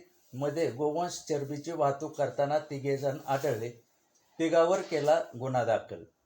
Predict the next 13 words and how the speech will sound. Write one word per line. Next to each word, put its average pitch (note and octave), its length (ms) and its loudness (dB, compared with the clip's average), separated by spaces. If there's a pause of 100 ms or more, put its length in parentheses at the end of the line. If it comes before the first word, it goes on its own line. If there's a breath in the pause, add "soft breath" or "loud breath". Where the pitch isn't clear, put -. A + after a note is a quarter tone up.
(720)
भूम E3 240 2
नगर G3 260 4
परिषदेच्या F#3 720 -2
गलतान F3 360 0
कारभारामुळे E3+ 720 0
एकाचा D#3+ 800 2
नालीत D3 320 0
पडून C#3 360 -2
मृत्यू. C3+ 480 -4 (1200)
याच्या D3+ 360 4
निषेधार्थ F3 540 0
केले D#3 380 -2
नपमध्ये D3+ 880 0